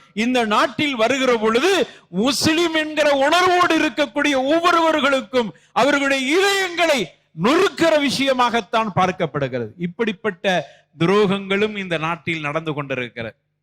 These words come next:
அது மட்டுமல்ல, ஜும்மாவுடைய தினத்திலே பள்ளிவாசல் நிறைந்து சாலையில் தொழுதார்கள். எவ்வளவு நேரம் தொழுகை?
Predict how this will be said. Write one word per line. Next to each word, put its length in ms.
அது 220
மட்டுமல்ல, 500
ஜும்மாவுடைய 680
தினத்திலே 600
பள்ளிவாசல் 760
நிறைந்து 580
சாலையில் 880
தொழுதார்கள். 600
எவ்வளவு 300
நேரம் 280
தொழுகை? 360